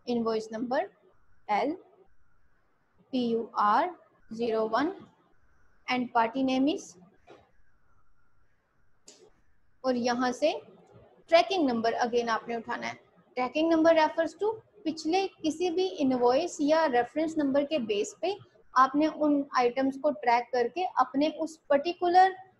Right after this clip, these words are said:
present invoice में, अ, शो करना है जो आपका पीछे screen पे खुला है।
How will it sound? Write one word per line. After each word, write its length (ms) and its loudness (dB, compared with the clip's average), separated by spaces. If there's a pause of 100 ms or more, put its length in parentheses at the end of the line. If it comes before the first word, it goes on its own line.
(240)
present 460 4 (140)
invoice 500 2
में, 260 0 (300)
अ, 240 2
शो 240 2
करना 280 -2
है 200 0
जो 120 2
आपका 300 4
पीछे 300 -4
screen 420 -2
पे 120 -4
खुला 280 -2
है। 240 -6